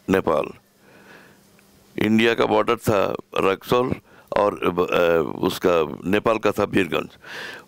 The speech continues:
वहाँ कॉन्फेडरेशन है, वहाँ पासपोर्ट वीज़ा सिलसिला नहीं है, आसानी से निकल गए। सब जब काठमांडू में इकट्ठा हुए तो पाकिस्तान एम्बेसी को हमने रिपोर्ट किया।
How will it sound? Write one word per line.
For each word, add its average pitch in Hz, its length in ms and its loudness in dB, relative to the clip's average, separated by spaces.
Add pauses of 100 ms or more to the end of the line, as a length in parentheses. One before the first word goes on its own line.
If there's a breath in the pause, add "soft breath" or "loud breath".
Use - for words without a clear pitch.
(200)
वहाँ 131 280 0 (640)
कॉन्फेडरेशन 127 640 2
है, 120 100 2
वहाँ 113 220 0
पासपोर्ट 104 360 0
वीज़ा 95 220 2
सिलसिला 87 440 0
नहीं 78 220 -4
है, 76 100 -4 (340 loud breath)
आसानी 101 300 0
से 107 120 0
निकल 92 300 0
गए। 78 220 0 (340 loud breath)
सब 123 300 0
जब 123 180 2
काठमांडू 113 400 0
में 107 180 2
इकट्ठा 117 300 0
हुए 113 260 4 (640 loud breath)
तो 80 460 2 (220)
पाकिस्तान 104 360 0
एम्बेसी 98 360 0
को - 100 0
हमने 92 220 0
रिपोर्ट 92 360 0
किया। 104 240 2